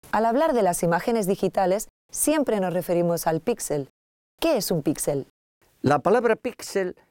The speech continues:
Speaker 2: viene del inglés picture element, elemento de una imagen. Con las tres primeras letras de picture y las dos primeras de element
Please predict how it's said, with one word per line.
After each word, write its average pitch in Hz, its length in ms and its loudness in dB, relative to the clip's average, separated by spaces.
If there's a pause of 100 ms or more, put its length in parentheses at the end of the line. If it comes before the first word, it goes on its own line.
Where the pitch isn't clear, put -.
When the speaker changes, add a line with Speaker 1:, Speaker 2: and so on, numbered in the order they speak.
Speaker 2:
viene 175 360 4
del 156 160 4
inglés 151 600 2 (100)
picture 170 640 -2 (160)
element, 95 500 2 (580)
elemento 85 520 4
de 90 80 2
una 95 160 2
imagen. 123 520 2 (920)
Con 131 240 4
las 120 220 0
tres 190 300 -2
primeras 185 520 0
letras 175 460 -2
de 76 100 -6
picture - 580 -2 (320)
y 123 120 2
las 101 200 2
dos 113 200 2
primeras 151 560 4
de 165 180 4
element 147 480 2